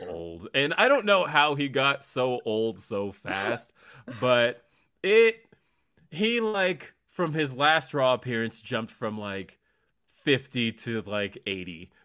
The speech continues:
Speaker 1: very quickly, and, uh, Road Dogg just felt very old and uncool. And then you have Shawn Michaels, who's, like,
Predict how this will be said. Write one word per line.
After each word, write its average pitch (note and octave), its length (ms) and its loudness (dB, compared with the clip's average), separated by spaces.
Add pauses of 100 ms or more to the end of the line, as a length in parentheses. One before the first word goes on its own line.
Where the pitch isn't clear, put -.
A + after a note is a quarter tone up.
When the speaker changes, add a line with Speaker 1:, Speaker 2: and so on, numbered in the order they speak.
Speaker 1:
very A2 360 2
quickly, F#2 520 -10 (140)
and, G#2 680 -4 (120)
uh, F#2 500 -6 (1500)
Road C3+ 360 2
Dogg C#3+ 260 2
just C#3 260 -6
felt D3 240 2
very D3+ 460 0
old A2+ 320 0
and E3+ 140 -2
uncool. G#3 640 0 (420)
And D#3+ 600 2 (140)
then E3+ 180 2
you A3 120 0
have G3+ 340 2
Shawn E4+ 340 4
Michaels, A#2 440 -4
who's, D#4+ 200 -2
like, F4 240 -2